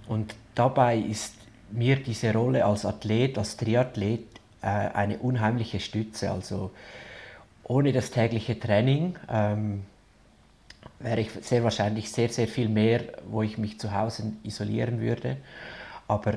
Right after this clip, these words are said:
selbst das Training, äh, oder das Training setzt mich immer wieder vor die Haustür und gibt mir so enorm viel, ähm, nach dem Training, wo ich extrem viel Mut daraus schöpfe und Kraft immer für den kommenden Tag. Und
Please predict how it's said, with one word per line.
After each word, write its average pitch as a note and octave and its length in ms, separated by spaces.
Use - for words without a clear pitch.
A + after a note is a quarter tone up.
selbst - 580
das - 200
Training, A2 540
äh, G#2+ 200
oder G#2 140
das - 240
Training A2 300
setzt - 340
mich G#2+ 220
immer C3 360
wieder C3 300
vor B2 380
die B2+ 200
Haustür A2+ 580
und G#2+ 260
gibt - 300
mir A2+ 120
so C#3+ 260
enorm C3+ 440
viel, C3+ 380
ähm, A#2 540
nach A#2+ 300
dem A#2+ 220
Training, A2 460
wo A2 180
ich - 300
extrem A#2 460
viel B2 200
Mut B2 380
daraus B2+ 420
schöpfe C3+ 540
und A2 220
Kraft - 440
immer C#3 200
für D3 160
den C#3 140
kommenden C3+ 500
Tag. A2+ 460
Und G#2 200